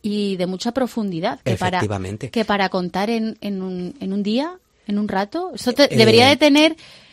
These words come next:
Speaker 2: Claro, esto no, esto no se trata de resolver una cuestión
Speaker 1: Es
Speaker 2: en,
Speaker 1: abrir un melón.
Speaker 2: en una hora. No, se trata de darnos cuenta de los retos que se nos ofrece, eh, en nuestro tiempo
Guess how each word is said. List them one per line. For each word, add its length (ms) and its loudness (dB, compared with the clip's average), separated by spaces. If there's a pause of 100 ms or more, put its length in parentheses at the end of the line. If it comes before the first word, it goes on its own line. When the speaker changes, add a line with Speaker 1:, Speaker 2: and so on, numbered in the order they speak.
(160)
Speaker 2:
Claro, 260 6
esto 240 2
no, 160 0
esto 260 0
no 100 -2
se 140 0
trata 460 0
de 240 0
resolver 720 4
una 180 4
cuestión 640 0 (380)
Speaker 1:
Es 120 2
Speaker 2:
en, 60 6
Speaker 1:
abrir 220 6
un 80 8
melón. 240 6
Speaker 2:
en 100 4
una 220 4
hora. 320 4 (400)
No, 260 0
se 220 -4
trata 480 2
de 220 -2
darnos 460 0
cuenta 600 -2
de 160 -4
los 180 -4
retos 600 -2
que 160 -4
se 120 -6
nos 220 -6
ofrece, 600 -4 (420)
eh, 400 -2
en 100 -4
nuestro 320 -4
tiempo 520 -2